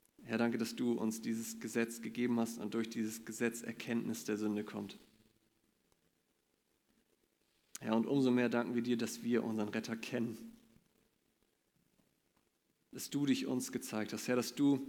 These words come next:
uns immer wieder daran erinnerst, wer du bist und was du getan hast, dadurch, dass dein Wort gepredigt wird.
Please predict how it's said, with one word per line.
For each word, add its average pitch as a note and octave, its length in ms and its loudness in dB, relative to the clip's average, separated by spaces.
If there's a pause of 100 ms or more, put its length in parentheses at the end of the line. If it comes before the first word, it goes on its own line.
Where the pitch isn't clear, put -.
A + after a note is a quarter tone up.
(560)
uns B2+ 180 -2
immer B2+ 180 6
wieder B2 160 6
daran B2 220 4
erinnerst, C3 460 4
wer A2+ 100 6
du A2+ 120 4
bist A#2+ 280 2
und B2 80 -2
was A#2 160 0
du - 80 -6
getan B2+ 340 0
hast, C3+ 180 0
dadurch, C3 220 2
dass - 180 -8
dein A#2 200 2
Wort A2+ 160 2
gepredigt A2+ 500 -4
wird. - 180 -6